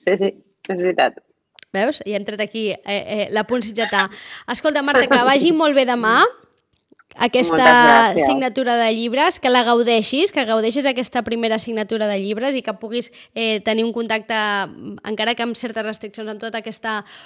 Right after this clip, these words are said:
Speaker 2: comunitat teva i un contacte, eh, presencial.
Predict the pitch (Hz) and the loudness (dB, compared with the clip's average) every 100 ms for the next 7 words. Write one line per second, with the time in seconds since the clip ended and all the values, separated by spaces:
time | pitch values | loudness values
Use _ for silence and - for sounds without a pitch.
0 | _ - 262 247 247 240 202 233 226 220 | _ -8 -4 -4 -4 -6 -4 -6 -4 -4
1 | 220 233 233 226 220 - 214 214 202 202 | -6 -6 -8 -6 -6 -6 -6 -6 -6 -8
2 | 202 - 240 233 220 214 208 240 240 294 | -10 -8 -6 -4 -6 -8 -8 -4 0 0